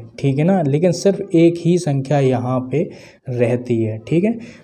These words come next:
तो ऐसी condition का जब भी सवाल होगा तो सबसे पहले हम लोग क्या करेंगे कि ये बारह, सोलह, चौबीस और छत्तीस है, इसका हम लोग एलसीएम निकाल लेंगे,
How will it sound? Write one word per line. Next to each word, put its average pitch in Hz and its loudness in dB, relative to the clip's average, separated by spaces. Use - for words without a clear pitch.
तो - 0
ऐसी 156 2
condition 170 2
का 170 2
जब 165 -2
भी 190 4
सवाल 143 2
होगा 127 2
तो 165 -2
सबसे 143 -4
पहले 139 0
हम 135 -2
लोग 131 -6
क्या 135 -2
करेंगे 117 -6
कि 165 4
ये 170 2
बारह, 131 2
सोलह, 143 0
चौबीस 139 -2
और 143 0
छत्तीस 143 -4
है, 180 0
इसका 151 -6
हम 131 0
लोग 165 0
एलसीएम 127 -2
निकाल 110 -4
लेंगे, 107 -12